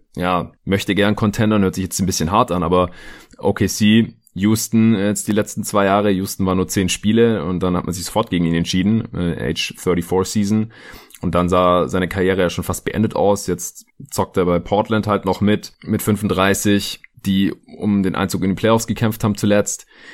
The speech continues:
Und O K C war ja auch eher ein Desaster als irgendwas anderes. Und davor halt, wie gesagt, nur New York und davor halt Denver. Und es ist halt im Nachhinein leider ein bisschen enttäuschend.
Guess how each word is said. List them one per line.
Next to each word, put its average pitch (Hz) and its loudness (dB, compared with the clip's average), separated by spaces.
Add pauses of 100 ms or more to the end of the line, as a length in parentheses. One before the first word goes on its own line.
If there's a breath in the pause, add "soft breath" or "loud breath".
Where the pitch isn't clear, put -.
(280 loud breath)
Und 95 2
O 92 -2
K - -2
C 110 4
war 85 -2
ja - 0
auch - -2 (340)
eher 80 -2 (120)
ein 92 -4
Desaster 85 -2
als - -8
irgendwas 80 -4
anderes. 85 -2
Und 95 -2
davor 98 2
halt, 80 -4
wie 85 -4
gesagt, 87 -2 (180)
nur 98 2
New 95 4
York 92 4
und 90 -6
davor 85 -2
halt 82 -2
Denver. 95 0 (120)
Und 98 -2
es - -4
ist 110 -2
halt 113 2
im 107 2
Nachhinein 117 2
leider 107 4
ein 120 4
bisschen 127 0
enttäuschend. 131 0